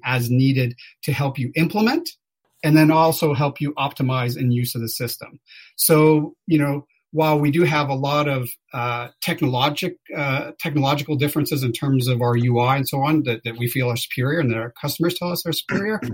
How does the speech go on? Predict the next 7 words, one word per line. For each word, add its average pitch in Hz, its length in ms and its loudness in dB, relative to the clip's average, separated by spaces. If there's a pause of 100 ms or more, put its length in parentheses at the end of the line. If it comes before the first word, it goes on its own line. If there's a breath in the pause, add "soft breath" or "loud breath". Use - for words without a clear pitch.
(100)
<clears throat> - 260 -20
but 151 180 6
the 151 200 8
other 175 220 6
aspect 151 480 2
relates 135 480 4 (100)
to 131 500 4